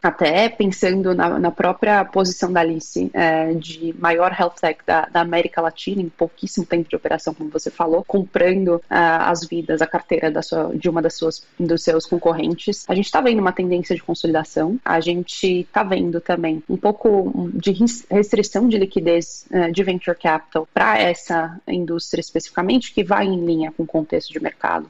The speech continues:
que a gente tá vivendo desde o ano passado. Então, eu queria, eh, a sua visão, eh, do mercado atual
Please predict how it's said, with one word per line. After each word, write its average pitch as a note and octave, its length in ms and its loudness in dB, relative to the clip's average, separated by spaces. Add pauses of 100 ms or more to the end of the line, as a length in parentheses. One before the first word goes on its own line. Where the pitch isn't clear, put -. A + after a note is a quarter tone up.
(100)
que - 100 -2
a E3+ 40 2
gente D#3+ 180 -2
tá E3 120 0
vivendo D#3+ 320 0
desde D#3 260 0
o D#3 40 0
ano D#3 80 -2
passado. - 460 -2
Então, C4+ 140 2
eu C#4+ 60 2
queria, C#4+ 420 2
eh, A#3+ 280 2
a A#3 100 2
sua C4 180 0
visão, A3+ 500 2
eh, F#3 280 2
do F#3 120 -2
mercado F#3 960 0
atual F#3 540 0